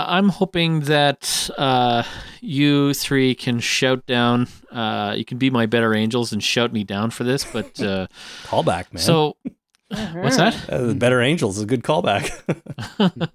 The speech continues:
Speaker 1: <laughs> So, my question is, uh, is the show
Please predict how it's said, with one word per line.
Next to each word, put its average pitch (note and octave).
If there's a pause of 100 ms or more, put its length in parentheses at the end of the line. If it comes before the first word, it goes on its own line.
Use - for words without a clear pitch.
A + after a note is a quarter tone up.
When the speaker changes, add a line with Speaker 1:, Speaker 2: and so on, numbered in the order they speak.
(120)
Speaker 1:
<laughs> -
So, F#3+ (480)
my A3+
question D#3+
is, B2 (200)
uh, D3+
is G#3+
the C#4
show C3+